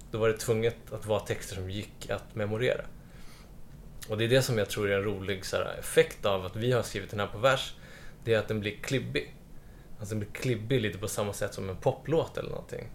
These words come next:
Vi hoppas liksom att när man kommer ut från den här så kanske vissa repliker bara stannar i ens huvud och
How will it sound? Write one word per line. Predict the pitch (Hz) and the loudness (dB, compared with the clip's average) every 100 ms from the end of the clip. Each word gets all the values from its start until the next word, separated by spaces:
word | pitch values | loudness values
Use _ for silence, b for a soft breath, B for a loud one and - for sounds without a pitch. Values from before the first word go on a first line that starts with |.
| - - - | -14 -16 -10
Vi | 107 | -6
hoppas | 101 110 - 123 - | -4 -4 4 4 6
liksom | 123 - 107 | 2 4 2
att | 95 90 - - | 2 -2 -6 -2
när | 101 | 0
man | 95 92 | 0 -2
kommer | - 110 | 0 6
ut | 123 - | 6 4
från | 101 90 | -2 -2
den | 90 | 0
här | 95 | -2
så | 87 - | -2 -6
kanske | - 95 98 | -6 -6 -6
vissa | 101 - 98 90 B B - | -6 -2 0 -2 B B -10
repliker | 101 - 120 117 101 | -10 -2 -2 0 -4
bara | - - | -6 -6
stannar | - - - 120 104 113 131 | -4 -4 0 0 2 2 2
i | |
ens | - - 104 | 0 -2 -4
huvud | 98 113 | -2 2
och | 98 | 2